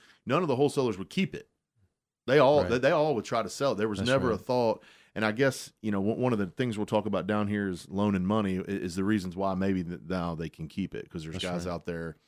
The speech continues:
Speaker 1: hard money loaning to some of
Speaker 2: Yeah.
Speaker 1: these guys. So that, that, that's,
Speaker 2: Touch on that, yeah.
Speaker 1: that definitely helps them. Um,
Speaker 2: You know, I think what, you know, one of the cons that I would rec-, um, also say is just,
Speaker 1: Mm-hmm.
Speaker 2: you know, I did say you could get in it fairly cheap,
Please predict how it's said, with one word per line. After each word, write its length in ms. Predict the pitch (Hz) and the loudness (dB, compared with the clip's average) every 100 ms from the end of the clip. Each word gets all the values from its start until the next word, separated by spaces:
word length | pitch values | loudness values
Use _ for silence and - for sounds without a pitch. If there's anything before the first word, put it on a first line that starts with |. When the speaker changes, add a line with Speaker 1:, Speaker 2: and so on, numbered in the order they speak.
| _ _ _ | _ _ _
Speaker 1:
hard 200 | 104 95 | -6 -4
money 240 | 95 92 90 | -2 -2 -2
loaning 400 | 90 90 87 87 | -4 -4 -6 -8
to 120 | 87 | -8
some 160 | - 90 | -6 -4
of 60 | |
Speaker 2:
Yeah. 40 | 82 | -4
Speaker 1:
these 100 | 76 | -4
guys. 280 | 87 87 | -4 -4
So 140 | - 90 | -4 -4
that, 180 | 90 - | -4 -6
that, 180 | 98 - | -8 -4
that's, 260 | 92 92 | -6 -6
Speaker 2:
Touch 40 | 92 | -6
on 100 | 90 | -6
that, 280 | 95 95 98 | -6 -6 -4
yeah. 80 | 98 | -2
Speaker 1:
that 120 | 101 | 2
definitely 360 | 104 107 98 92 | 2 2 0 -2
helps 220 | 95 - | -2 -4
them. 180 | 95 87 | -6 -2
Um, 460 | 127 127 123 113 101 - _ _ _ _ _ | 0 2 2 -2 -4 -12 _ _ _ _ _
Speaker 2:
You 100 | 127 | 4
know, 80 | 110 | 6
I 40 | |
think 220 | 135 120 - | 6 2 0
what, 260 | 113 113 - _ _ _ - - _ | 0 0 -2 _ _ _ -20 -20 _
you 100 | 131 | -2
know, 180 | 90 85 - _ _ - | 0 -4 -14 _ _ -12
one 300 | 101 110 117 | -2 2 4
of 60 | |
the 60 | 101 | 2
cons 460 | - 104 101 98 98 | 2 2 2 0 -4
that 120 | 92 | -4
I 100 | 95 | -2
would 180 | 92 - _ _ | -4 -8 _ _
rec-, 320 | 101 104 - | -4 -4 -4
um, 160 | - 101 | -10 -8
also 400 | 87 107 - 98 | -2 -2 -2 -4
say 260 | 87 98 95 | -4 -2 -2
is 120 | 92 | -2
just, 260 | 98 87 87 | -6 -8 -10
Speaker 1:
Mm-hmm. 580 | - _ _ _ - | -18 _ _ _ -8
Speaker 2:
you 60 | 98 | -4
know, 180 | 87 87 _ _ _ _ _ _ _ _ _ _ - | -2 -4 _ _ _ _ _ _ _ _ _ _ -12
I 60 | 98 | -2
did 200 | 110 90 | -2 2
say 240 | 104 101 | 2 4
you 80 | 92 | 2
could 140 | 95 | 0
get 140 | 101 98 | 2 2
in 140 | 101 | 2
it 120 | 90 - | -2 -2
fairly 300 | 110 98 90 | 2 2 0
cheap, 420 | - 117 95 - | 0 2 0 -4